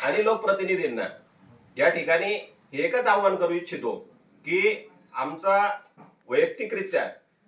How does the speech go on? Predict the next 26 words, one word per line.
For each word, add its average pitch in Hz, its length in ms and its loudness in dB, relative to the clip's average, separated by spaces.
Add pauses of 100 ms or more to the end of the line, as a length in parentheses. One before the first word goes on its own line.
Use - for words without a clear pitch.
समजा 139 260 -2
आर्थिकदृष्ट्या 170 1080 -2 (400)
जरी 185 160 0
कोणी 208 180 0
म्हणत 170 220 0
असेल 156 380 -4 (440)
की 165 140 -4
वाकल्यापेक्षा 175 840 -2 (160)
इतर 180 240 -2
ठिकाणचे 160 420 -4
उमेदवार 165 380 0
हे 147 120 0
सक्षम 180 360 -2
आहेत, 98 140 -2 (640)
परंतु 208 640 4 (480)
आपण 202 480 0 (480)
सगळेजण 190 520 0
कामाच्या 175 480 -2
माध्यमातून 170 720 -4 (340)
या 131 120 0
ठिकाणी 147 380 -4
जाणून 180 320 0
आहात - 260 0 (580)
की 190 400 -4
वाकला 202 480 2
गाव 185 280 0